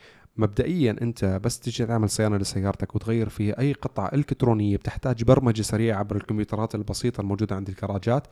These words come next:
كتعريف إنه أنا أضفت قطعة تانية أو قطعة جديدة على السيارة، وبتحذف الفولتات اللي كانوا موجودين في كمبيوتر السيارة الأصلي.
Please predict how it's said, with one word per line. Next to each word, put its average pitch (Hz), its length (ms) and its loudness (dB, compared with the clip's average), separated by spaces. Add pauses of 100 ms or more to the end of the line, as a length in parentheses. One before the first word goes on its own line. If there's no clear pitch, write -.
(320)
كتعريف 113 640 0
إنه 107 180 -4
أنا 107 280 -4
أضفت 110 320 -6
قطعة - 300 -6
تانية 101 340 0
أو 98 220 -4
قطعة - 380 -4
جديدة 101 240 2
على 98 60 -2
السيارة، 110 520 0 (420)
وبتحذف 110 500 -6
الفولتات 113 500 0
اللي 104 100 -2
كانوا 104 220 0
موجودين 101 400 2
في 101 140 -4
كمبيوتر 101 360 -2
السيارة 95 380 -2
الأصلي. - 360 -6